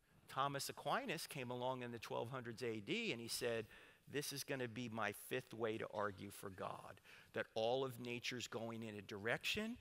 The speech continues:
If it's going in a direction, there must be someone directing it."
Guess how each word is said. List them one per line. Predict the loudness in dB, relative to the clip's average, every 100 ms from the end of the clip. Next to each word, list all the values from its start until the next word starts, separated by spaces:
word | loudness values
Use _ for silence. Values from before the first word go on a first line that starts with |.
| -10 -14 -10
If | -8
it's | -6 -4
going | -2 0 2
in | 2
a | 2
direction, | 4 6 6 4 2 2
there | 2
must | 0 -2 -2
be | -2
someone | 2 2 4 4 4
directing | 4 4 4 2 4
it." | 6 4